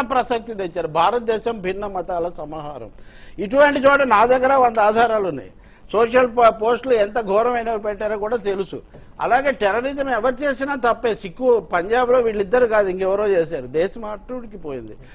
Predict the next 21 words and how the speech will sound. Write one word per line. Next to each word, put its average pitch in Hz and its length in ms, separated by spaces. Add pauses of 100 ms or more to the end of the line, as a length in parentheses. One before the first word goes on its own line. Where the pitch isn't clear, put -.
(160)
వాళ్ళ 226 280
మీదే 277 460
చేశారు, 240 300
ఆ 196 80 (100)
చేసిన 233 280
వాళ్ళు 247 260
బీజేపీ 208 460
కాదు, 165 240
ఉదాహరణకు 165 640 (360)
వాళ్ళు 185 200
కాంగ్రెస్. 185 520
కాబట్టి 240 340
ఈ 269 40
దేశంలో 254 720 (360)
మత 180 240
రాజకీయాలను 269 640
కలగాపులగం 240 760
చేసి 226 280
ఒక 208 260
జీవో 262 320
అంటే, 247 580